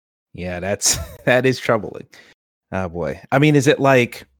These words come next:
I don't know, because it is coming to, like, a new platform, I feel like there's always gonna be a little bit of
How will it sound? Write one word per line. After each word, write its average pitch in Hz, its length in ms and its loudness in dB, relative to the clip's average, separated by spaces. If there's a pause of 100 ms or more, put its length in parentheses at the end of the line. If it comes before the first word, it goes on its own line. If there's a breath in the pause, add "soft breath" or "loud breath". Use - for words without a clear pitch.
(800)
I 135 80 2
don't 117 160 0
know, 104 300 -2
because 160 320 2
it 165 100 4
is 160 140 0
coming 139 220 0
to, 143 100 0
like, 123 180 4
a 107 60 -2
new 110 160 -2
platform, 120 580 -2
I 98 60 0
feel 110 180 -2
like 107 160 0
there's 101 160 -6
always 98 240 0
gonna 101 160 -4
be 95 80 -4
a 92 60 -2
little 92 180 -4
bit 92 160 -6
of 90 160 -10